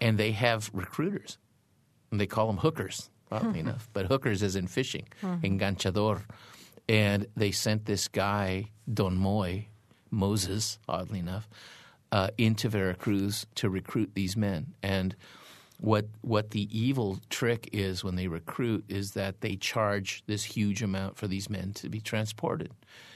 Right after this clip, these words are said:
Speaker 1: The men can't obviously afford that or they'd stay home.
Speaker 2: Mm-hmm.
Speaker 1: So the criminal organization, quote,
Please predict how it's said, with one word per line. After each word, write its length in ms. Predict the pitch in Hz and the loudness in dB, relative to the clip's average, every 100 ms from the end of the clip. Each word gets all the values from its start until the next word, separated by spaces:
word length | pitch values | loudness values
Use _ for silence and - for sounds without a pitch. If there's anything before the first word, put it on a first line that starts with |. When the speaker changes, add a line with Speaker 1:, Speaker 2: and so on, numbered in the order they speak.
| - - _ | -20 -20 _
Speaker 1:
The 80 | - | -2
men 460 | 95 92 92 92 110 - | 2 2 0 -2 -4 -10
can't 320 | - 104 95 - - | -4 -2 -2 -2 2
obviously 580 | 107 113 - - 98 95 | 2 2 0 -2 0 -2
afford 360 | 95 95 90 | -2 -2 -2
that 200 | 113 123 | -4 -4
or 60 | 143 | -4
they'd 200 | 104 98 | -2 -2
stay 220 | - 104 | 0 0
home. 280 | 85 156 - - - 175 | 0 0 -2 -10 -10 -8
Speaker 2:
Mm-hmm. 220 | 160 185 147 | -6 -6 -4
Speaker 1:
So 400 | - - 117 107 107 | -2 2 4 4 0
the 280 | 110 101 92 - | 0 2 0 0
criminal 400 | 156 185 202 127 | 2 4 4 4
organization, 760 | 104 98 95 95 92 104 98 | 4 2 0 0 0 -2 -2
quote, 440 | - - 120 110 | -4 2 4 2